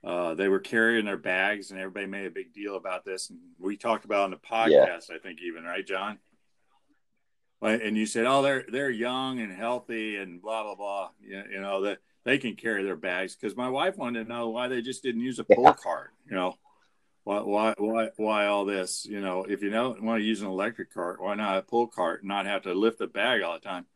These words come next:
Speaker 1: And you said, "Oh, they're young and healthy." You know, Ricky had to stretch his back the last three or four holes before every shot because he said the bag was
Speaker 2: Well, I mean,
Speaker 1: bothering him.
Speaker 2: I would say that they've probably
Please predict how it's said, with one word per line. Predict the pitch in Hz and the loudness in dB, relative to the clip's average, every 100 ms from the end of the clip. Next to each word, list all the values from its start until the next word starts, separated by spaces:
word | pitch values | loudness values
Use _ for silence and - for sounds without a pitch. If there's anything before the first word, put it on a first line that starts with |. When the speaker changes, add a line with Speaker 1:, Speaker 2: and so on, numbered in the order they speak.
| _ _ - - | _ _ -20 -2
Speaker 1:
And | 120 | 2
you | 147 | 2
said, | 147 | 4
"Oh, | 160 165 135 | 4 6 6
they're | 160 | 4
young | 117 123 113 | 4 2 0
and | 101 | -4
healthy." | 95 107 110 | -4 -4 -4
You | 110 120 | -2 -2
know, | 165 | 0
Ricky | 165 139 - 135 117 | 0 -2 -4 -6 -4
had | 117 | -4
to | 107 | -6
stretch | - 127 127 120 | -10 -8 -10 -10
his | 98 | -12
back | - 113 131 - | -6 -2 -2 -4
the | 98 | -6
last | 85 87 82 - | -4 -4 -4 -4
three | 98 | -2
or | 92 | -2
four | - 98 87 | -2 -4 -2
holes | 110 113 98 80 - | 2 4 2 0 -6
before | 92 - 107 104 | -8 -4 -2 0
every | 98 92 | 0 -2
shot | - 110 113 92 - | -2 2 2 2 -4
because | 87 107 92 85 | -10 -4 -4 -4
he | 87 | -8
said | - 95 85 | -4 -2 -2
the | 90 | -6
bag | 101 101 104 90 - | -4 0 0 -2 0
was | 101 143 | 4 6
Speaker 2:
Well, | - | 6
I | 82 | 6
mean, | 82 | 6
Speaker 1:
bothering | 76 76 | 2 -6
him. | - _ - - - - - | -14 _ -18 -16 -16 -6 0
Speaker 2:
I | 85 | 8
would | 98 95 | 8 10
say | 107 98 | 10 10
that | 87 | 10
they've | 90 90 | 8 8
probably | - 90 92 87 85 85 | 12 12 12 10 8 2